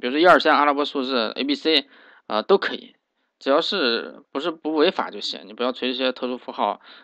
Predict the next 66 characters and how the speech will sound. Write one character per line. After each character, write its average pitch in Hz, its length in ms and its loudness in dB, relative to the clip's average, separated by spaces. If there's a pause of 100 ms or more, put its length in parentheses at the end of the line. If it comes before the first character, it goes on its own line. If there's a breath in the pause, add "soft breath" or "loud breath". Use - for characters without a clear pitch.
(140)
呃 107 140 -6
，G 127 140 -8
B 120 100 -10
P 123 100 -8
M 120 220 -4
和 120 60 -12
是 - 400 -8
什 113 100 -8
么 113 120 -8
反 110 220 -4
斜 113 160 -4
杠 127 200 0
呀、 110 200 -2
尖 123 200 -6
括 123 160 -8
号 147 120 4
呀， 104 220 -4 (160)
识 - 180 -12
别 139 140 2
不 156 60 -2
了， - 260 2 (400 soft breath)
数 - 160 -8
据 143 60 0
库 135 240 0
报 131 160 4
错， - 220 -2
这 120 100 -10
肯 - 180 -12
定 107 100 -4
不 107 60 -4
行 104 220 -10
的。 - 160 -12 (500 soft breath)
只 - 120 0
要 156 140 8
是 190 120 0
能 156 120 4
识 156 140 -2
别 135 180 4
了 95 200 0
的， - 180 -10
数 - 140 -10
据 135 80 -2
库 135 100 -8
不 135 100 -8
报 147 160 4
错 143 220 -4
的 78 180 -6
就 120 140 -8
都 113 180 -2
行， 104 280 -6
都 120 80 -6
能 110 120 -4
提 - 140 -12
交 107 140 0
到 104 120 -4
这 107 140 -6
块 - 160 -12
儿， - 80 -14
这 - 100 -8
个 120 100 -2
就 110 40 -4
特 123 180 -2
别 113 100 0
灵 107 220 -4
活 - 200 -10
了。 - 120 -14